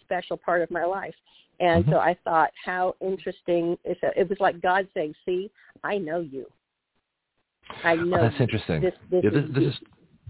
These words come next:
Speaker 2: yeah, this is where I should apologize for the comment I made on, on Facebook, uh, with the blue blanket over your horse.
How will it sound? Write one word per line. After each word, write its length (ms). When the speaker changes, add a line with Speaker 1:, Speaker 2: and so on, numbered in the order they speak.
Speaker 2:
yeah, 180
this 140
is 120
where 140
I 40
should 140
apologize 580
for 80
the 80
comment 320
I 20
made 180
on, 160
on 220
Facebook, 360
uh, 180
with 140
the 80
blue 180
blanket 300
over 160
your 140
horse. 180